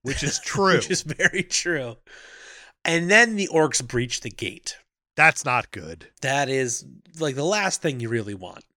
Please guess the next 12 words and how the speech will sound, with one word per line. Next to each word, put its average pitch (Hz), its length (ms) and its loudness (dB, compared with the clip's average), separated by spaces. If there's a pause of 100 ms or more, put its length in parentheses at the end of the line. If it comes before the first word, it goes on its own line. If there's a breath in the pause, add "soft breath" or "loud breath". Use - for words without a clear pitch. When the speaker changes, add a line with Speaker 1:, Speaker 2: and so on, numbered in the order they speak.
(260)
Speaker 2:
And 117 80 -12
Dave, 165 220 4
I 147 60 6
have 147 200 0
another 127 300 -2
actual 113 300 -2
I 104 60 -4
M 101 60 -8
D 98 80 -14
B 101 80 -14
trivia 92 300 -12
fact. - 400 -14